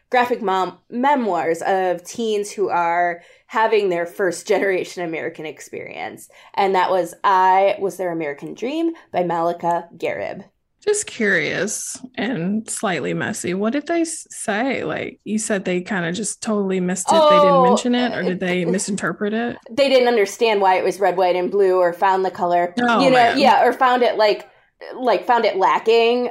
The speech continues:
Speaker 1: um, because it's not,
Speaker 2: <laughs>
Speaker 1: well, 'cause it's not, like, bright, bold, um, you
Speaker 2: Mm-hmm.
Speaker 1: know, like, traditional. I don't, I don't even like saying traditional, but, like, what I think
Speaker 2: Yeah.
Speaker 1: readers expect of a comic palette.
Speaker 2: Right.
Speaker 1: But, like, the, the red, white, and blue is very, very, um, intentional, particularly, like,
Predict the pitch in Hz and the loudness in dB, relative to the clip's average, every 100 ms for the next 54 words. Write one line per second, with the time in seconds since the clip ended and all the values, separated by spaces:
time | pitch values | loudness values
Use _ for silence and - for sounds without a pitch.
0 | - 214 175 185 202 262 214 240 208 226 | 2 4 4 2 -2 -2 0 2 2 4
1 | 226 - - 262 403 370 427 - 339 311 | 2 0 -2 0 2 4 2 2 2 2
2 | 285 269 269 262 247 196 226 226 226 220 | 2 0 2 2 2 2 4 4 6 4
3 | 214 208 196 220 214 196 175 170 170 - | 4 4 2 0 2 2 2 0 -4 -8
4 | - 220 262 233 208 202 196 196 - _ | 0 2 4 4 4 4 2 -2 -14 _
5 | 240 226 - 294 240 240 - 233 214 190 | 0 0 0 0 0 0 -2 -2 0 0
6 | - 262 269 226 285 277 214 185 180 196 | 0 0 0 -2 -4 -4 -4 -2 -4 -6
7 | 170 185 170 175 180 170 208 240 220 208 | -10 -6 -6 -6 -6 -2 0 0 -2 -2
8 | 220 220 220 233 233 247 214 185 202 202 | 2 2 2 0 0 0 2 2 2 2
9 | 196 - - 175 196 - - 220 190 190 | -2 -4 -2 -2 -2 -8 0 4 4 2
10 | 185 - _ _ - 202 269 330 349 339 | 0 -8 _ _ -8 -2 -2 -2 0 2
11 | 320 339 339 - - 247 214 202 254 277 | 4 2 0 -6 -20 -10 -4 0 4 2
12 | 247 - 247 220 254 247 233 233 220 233 | 2 0 0 0 0 0 2 0 0 -2
13 | 220 233 202 - 320 233 185 185 170 165 | -2 -2 -4 0 4 6 4 4 2 2
14 | 170 - 175 151 156 233 262 240 - 214 | -2 -2 0 0 -2 -6 -2 -2 0 2
15 | 190 185 180 - 247 214 254 233 208 196 | 4 4 4 0 -4 -4 -2 0 2 2
16 | 190 185 175 180 180 - 170 160 160 - | 0 0 -2 -2 -2 -4 -2 -2 -4 -10